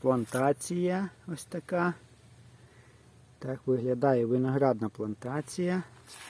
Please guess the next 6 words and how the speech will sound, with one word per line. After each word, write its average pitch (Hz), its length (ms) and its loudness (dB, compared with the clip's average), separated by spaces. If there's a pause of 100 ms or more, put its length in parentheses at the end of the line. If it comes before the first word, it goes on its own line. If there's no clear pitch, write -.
(640)
Називається, 160 1120 2 (520)
дивимося, 170 760 0 (1500)
Благовіст. 131 1160 2 (2250)
Виноградна 139 560 -2
плантація 160 840 -4
Благовіст. 110 1000 -6